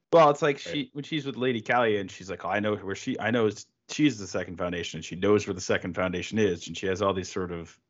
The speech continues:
Speaker 1: you know, sudden realizations. As a fourteen-year-old, you figure something is awry, whether she's highly, uh, coherent and, and highly in tune with things, but, you know, you sort of associate those things with second Foundationers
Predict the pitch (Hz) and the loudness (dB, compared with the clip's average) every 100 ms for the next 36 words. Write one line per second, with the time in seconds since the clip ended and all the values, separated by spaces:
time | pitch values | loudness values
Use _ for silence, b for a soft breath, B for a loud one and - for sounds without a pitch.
0 | _ 95 82 80 80 _ _ _ _ - | _ -8 -4 -4 -6 _ _ _ _ -20
1 | b b b b - - 120 110 104 107 | b b b b -8 2 2 4 2 2
2 | 101 90 104 101 92 85 85 - 107 95 | 2 0 -2 -2 -4 -6 -8 -4 -2 0
3 | 92 - 175 175 120 101 90 92 87 90 | -4 -2 0 0 -4 -10 -6 -6 -6 -8
4 | 104 101 107 92 92 92 _ _ - 202 | -12 -4 -2 -2 -4 -6 _ _ 0 2
5 | 175 139 117 92 - _ _ _ _ - | 2 0 -2 -4 -10 _ _ _ _ -8
6 | 98 95 78 92 110 110 - 110 101 - | -2 0 0 0 4 4 2 0 0 -2
7 | - _ - - 117 113 113 107 107 107 | -14 _ -14 -2 2 4 4 2 0 -4
8 | _ _ _ _ b b b b b b | _ _ _ _ b b b b b b
9 | _ - 117 - 123 - 170 269 254 247 | _ -10 -8 -4 -4 0 2 4 4 0
10 | - 117 98 104 98 98 110 110 95 95 | -4 -4 -2 -4 -4 0 2 2 0 -2
11 | - 190 214 208 208 202 208 - - - | 0 2 2 2 2 2 0 -2 -8 0
12 | 104 - _ - 104 90 87 - 110 107 | 0 -2 _ -10 -6 -6 -8 -10 -4 0
13 | - 110 101 120 107 110 101 95 87 95 | 4 4 4 2 2 4 2 2 -4 -4
14 | 90 90 - 95 90 82 85 85 85 78 | -6 -8 -4 -4 -2 0 0 2 0 -2
15 | 64 - | -8 -10